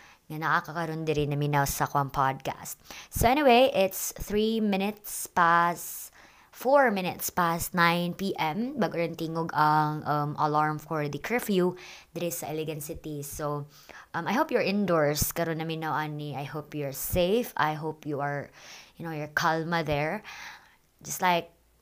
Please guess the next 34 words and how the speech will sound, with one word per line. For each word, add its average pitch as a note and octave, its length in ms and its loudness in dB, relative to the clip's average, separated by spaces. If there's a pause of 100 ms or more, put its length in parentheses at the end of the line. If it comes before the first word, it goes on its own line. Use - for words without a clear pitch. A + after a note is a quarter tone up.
(120)
my F3+ 160 0
mood A#3+ 160 4
here, G3+ 400 0
I E3 320 2
am D#3+ 80 -8
safe F#3 480 -2
and D#3+ 80 -4
indoors E3 480 -2
and F#3 80 -6
I E3+ 80 -4
am E3+ 80 -6
calma D#3+ 560 -2 (320)
as D3 180 0
of - 60 -8
the G3 160 0
moment F3+ 240 2
recording D#3 340 -6
this D3+ 220 -12
one. D#3 320 -8 (480)
So - 80 -6
anyway, G#3 400 4
um, F3+ 240 2 (840)
I A3 100 2
just - 220 -8
wanted A3+ 220 2
to G3+ 80 0
record F#3 260 4
a E3 60 -6
podcast. D3+ 800 -2
I F3+ 180 4
don't F#3+ 220 0
know E3+ 600 -2
what D3+ 260 2
to F3 100 -8